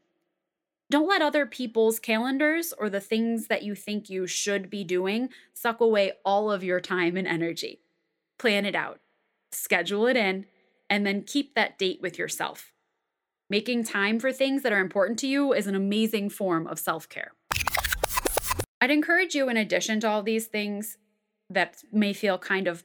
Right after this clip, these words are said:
big, to really focus on things that are small, and specifically to use the first and the last moments of your day in an intentional way.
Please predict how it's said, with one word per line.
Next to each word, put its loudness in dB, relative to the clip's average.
big, 2
to -2
really 2
focus -2
on -2
things -4
that 0
are 2
small, -8
and 0
specifically 0
to -8
use -4
the -6
first -4
and -2
the 0
last 0
moments -2
of -6
your -2
day -2
in -4
an -2
intentional -4
way. -4